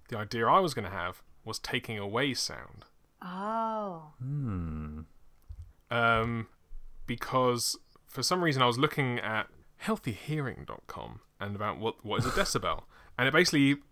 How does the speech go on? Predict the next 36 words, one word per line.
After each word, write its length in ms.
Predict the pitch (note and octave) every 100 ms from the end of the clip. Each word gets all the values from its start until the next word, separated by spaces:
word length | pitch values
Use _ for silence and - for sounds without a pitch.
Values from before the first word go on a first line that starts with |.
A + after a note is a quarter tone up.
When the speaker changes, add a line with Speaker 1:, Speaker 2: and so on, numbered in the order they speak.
| -
Speaker 1:
mentioned 360 | B2+ C3 - A#2+
a 40 |
list 320 | A2+ A2+ - A#2+
of, 120 | A2
like, 200 | A2 -
common 300 | - C#3 B2+
sounds 420 | - G#2+ G2+ G2+
and 80 | F#2+
how 140 | G#2
they 80 | G2+
measure 340 | G2 F#2+ G2
up, 160 | D#2+ - -
because 500 | G2+ - G#2+ G2+ -
apparently 340 | - A#2+ A2+
the 60 | A#2
louder 260 | D#3+ F3
the 60 | D3+
sound, 540 | - B2 A#2 A2+ A2+ -
the 60 | C3+
shorter 380 | - C#3 -
amount 220 | A#2+ A2 D#2
of 80 |
time 220 | - G#2 F2+
it 80 |
takes 180 | - F2+
to 80 | -
damage 280 | F2 F#2 -
hearing. 400 | D3+ B2 - - - - - -
That 100 | A#3+
Speaker 2:
Mm-hmm. 60 | G#3
Speaker 1:
makes 200 | A3 A3+
sense. 440 | D4 A3 - - - - - -
Uh, 180 | A2 A2+
repeated 460 | A#2+ D#3 D#3+ -
or 80 | C3
prolonged 560 | A#2 A#2+ A#2 A#2 A2+